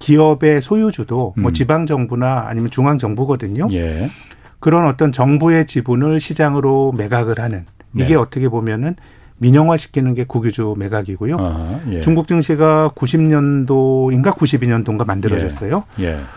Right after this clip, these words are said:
Speaker 1: 근데 크게 보면은 그런 어떤 정부 지분을 시장으로 매각하는 국유주 매각의 과정이 나타났는데,
Speaker 2: 예.
Speaker 1: 시진핑이 집권한 이후로는 국유주 매각의 규모가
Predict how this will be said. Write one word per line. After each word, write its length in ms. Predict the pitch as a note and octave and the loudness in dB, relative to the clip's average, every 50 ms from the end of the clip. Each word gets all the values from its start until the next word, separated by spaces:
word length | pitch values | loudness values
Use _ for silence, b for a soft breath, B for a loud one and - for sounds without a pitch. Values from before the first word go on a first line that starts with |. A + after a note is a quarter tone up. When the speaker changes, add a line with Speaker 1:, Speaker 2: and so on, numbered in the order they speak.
| B B B B | B B B B
Speaker 1:
근데 600 | B - C#3+ D3 D#3+ E3 D#3+ D#3 D3+ D3 C3+ C3 B2+ - | B 0 2 4 4 6 6 6 6 4 2 0 -4 -4
크게 300 | - - A#3 G#3+ B3 A3+ | -2 0 4 4 4 4
보면은 680 | G#3+ F3+ E3+ D#3+ D#3 D#3 D#3 D#3 D#3 D#3+ D#3+ D#3 C#3+ | 4 4 4 4 4 4 4 2 2 2 2 0 0
그런 260 | - B2+ B2 A#2+ A#2 | 0 0 -2 0 -2
어떤 240 | A2+ - - B2 B2 | -2 -4 -4 -4 -2
정부 260 | - B2+ C3 C3 C#3 | 0 0 2 2 2
지분을 400 | C3 C3 C3 A#2 B2+ B2+ C3 C3 | 0 0 -2 0 0 0 0 0
시장으로 560 | B2+ C3 D#3 D3+ D#3 D3 C#3 C#3 C3+ C3+ C#3+ C3 | 0 -2 -2 0 0 0 0 0 0 0 0 0
매각하는 540 | A#2 G#2+ G#2 A#2+ A#2 - - B2+ B2+ B2 | -2 -2 -2 -4 -4 -4 -4 -2 -2 -2
국유주 340 | B2 - B2 A2+ A#2 A#2+ A#2+ | -2 -2 -2 -2 -2 -2 -2
매각의 380 | A#2 A2 G2+ A2+ A2+ G#2+ A2+ G#2 | -2 -2 -2 -2 -2 -2 -2 -2
과정이 260 | A2 G#2 - A#2 A#2+ | -2 -2 -2 -2 -4
나타났는데, 840 | A2 G2 - - A2 G#2+ G2 F#2+ F#2 F#2 F#2+ G#2+ E3 E3+ D3+ G#2 F#2+ - - | -4 -4 -6 -6 -6 -6 -6 -6 -6 -8 -8 -6 -4 -4 -4 -4 -6 -6 -6
Speaker 2:
예. 260 | F#2 E2 D2+ C#2+ C2 B1 - - - | -6 -4 -4 -6 -10 -12 -16 -18 -12
Speaker 1:
시진핑이 840 | - - G3+ F#3+ G#3+ G3 G3 F#3 - - F3+ F3 E3+ E3 E3+ E3 D3+ | -6 -2 0 0 2 2 0 0 -2 -4 -2 -2 0 0 0 -2 -2
집권한 500 | - C3 B2+ - C3+ B2+ B2+ B2+ B2 A#2+ | -4 -6 -4 -2 0 0 2 2 0 0
이후로는 420 | A2+ A2 A2 A2 A2 A#2 B2 B2 | -2 -2 -4 -4 -4 -4 -6 -6
국유주 480 | - - C3+ B2 D3+ D3 C3 D#3 D3 C#3 | -4 -4 -2 0 0 0 0 0 0 0
매각의 680 | B2 A2 G#2 A2 A#2 A2+ A#2 A2 A2+ A2+ - C3 B2 B2+ | 0 -2 -2 -4 -6 -6 -6 -6 -8 -6 -4 -4 -4 -2
규모가 480 | - B2+ A2 G#2+ G2+ F#2 C3+ D#3 F3 | -2 -2 -2 -2 -2 -4 -4 -6 -6